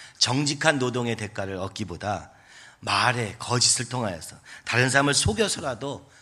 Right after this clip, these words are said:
내 유익을 더 구하고자 하는 상태에 있는 사람을 얘기하는 것입니다. 근데 이 사람과 비교된 사람이 바로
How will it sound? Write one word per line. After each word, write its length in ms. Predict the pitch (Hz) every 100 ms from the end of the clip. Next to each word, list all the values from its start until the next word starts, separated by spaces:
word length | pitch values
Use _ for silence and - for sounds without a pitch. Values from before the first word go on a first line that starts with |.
| -
내 140 | 110
유익을 380 | 104 95 98 92
더 280 | 87 98 113
구하고자 440 | - 107 92 92
하는 160 | 90 90
상태에 400 | - 139 139 139
있는 300 | 110 127 196 - - -
사람을 380 | 127 107 101 90
얘기하는 380 | 95 98 101
것입니다. 460 | 85 85 - - - _ _ - - -
근데 440 | 180 196 185 95
이 120 | 131 170
사람과 420 | 180 170 165 156
비교된 400 | 139 147 139 135
사람이 400 | 120 113 107 117
바로 440 | 104 104 175 220